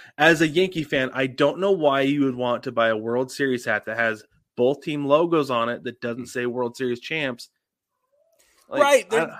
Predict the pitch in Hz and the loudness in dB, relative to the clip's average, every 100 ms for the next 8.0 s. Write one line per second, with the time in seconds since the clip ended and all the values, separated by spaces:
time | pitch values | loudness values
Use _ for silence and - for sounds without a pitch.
0 | - 214 180 185 185 _ - 208 262 247 | -6 -4 -4 -8 -18 _ -4 0 2 0
1 | 247 233 214 247 226 208 202 202 208 208 | -6 -4 -4 -6 -8 -10 -12 -12 -8 -8
2 | 214 202 240 254 339 427 392 311 - _ | -10 -8 -8 -4 -4 -2 -2 -4 -8 _
3 | _ _ _ _ 110 104 117 127 131 135 | _ _ _ _ -8 -6 -2 -2 -2 -2
4 | 135 147 143 143 143 104 _ - 117 110 | 2 2 2 -2 -2 -4 _ -10 -8 -8
5 | 107 113 127 120 101 - 120 117 - 120 | -6 -4 -2 -2 -6 -10 -8 -8 -8 -8
6 | 123 127 127 113 113 117 117 107 117 139 | -6 -8 -8 -10 -6 -4 -4 -4 -2 -2
7 | 127 - - 127 135 117 127 139 127 92 | -4 -8 -8 -6 -4 -4 -4 -4 -6 -8